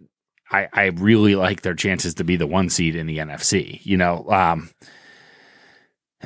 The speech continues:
and, and that, that's huge. Being that one is, is so big because, you know, that's the difference between the bye and, and not getting the bye.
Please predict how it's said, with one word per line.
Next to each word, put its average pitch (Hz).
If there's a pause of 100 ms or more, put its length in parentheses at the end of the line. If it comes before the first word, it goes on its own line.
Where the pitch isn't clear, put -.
(880)
and, 117
and 107
that, 120
that's 123
huge. 113
Being 117
that 110
one 107
is, 98
is 101
so 110
big 87
because, 92
you 101
know, 87
that's 87
the 90
difference 90
between 90
the 85
bye 82
and, 78
and 82
not 78
getting 73
the 71
bye. -